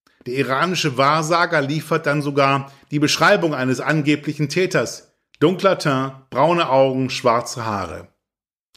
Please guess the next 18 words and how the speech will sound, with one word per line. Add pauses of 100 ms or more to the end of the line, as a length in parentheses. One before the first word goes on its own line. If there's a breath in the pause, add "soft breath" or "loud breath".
So
etwa (360 soft breath)
hatten
ihn
sich
die
Ermittler
auch
vorgestellt. (880)
Erst
als
sich
zweitausendelf
Uwe
Mundlos
und
Uwe
Böhnhardt